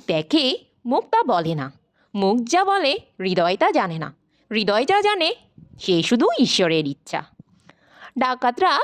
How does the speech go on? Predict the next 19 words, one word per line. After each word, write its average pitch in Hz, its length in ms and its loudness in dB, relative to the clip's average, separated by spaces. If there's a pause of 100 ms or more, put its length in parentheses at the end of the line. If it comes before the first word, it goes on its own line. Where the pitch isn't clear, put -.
(140)
এই 294 200 2
ধাঁধাময় 226 460 0
কথার 302 460 0
মানে 190 280 0
বুঝতে 339 260 0
না 453 120 2
পেরে 277 400 0
হতাশ 196 400 -2
হয়ে 330 100 4
চলে 170 280 0
গেল। 147 200 -4 (540)
প্রতীকের 381 420 0
জীবন 190 420 0
রক্ষা 269 280 -2
পেল, 240 240 0 (440)
আর 160 100 -6
সাধুও 185 560 0
সত্যভাষী 202 580 -4
রইলেন। 175 380 2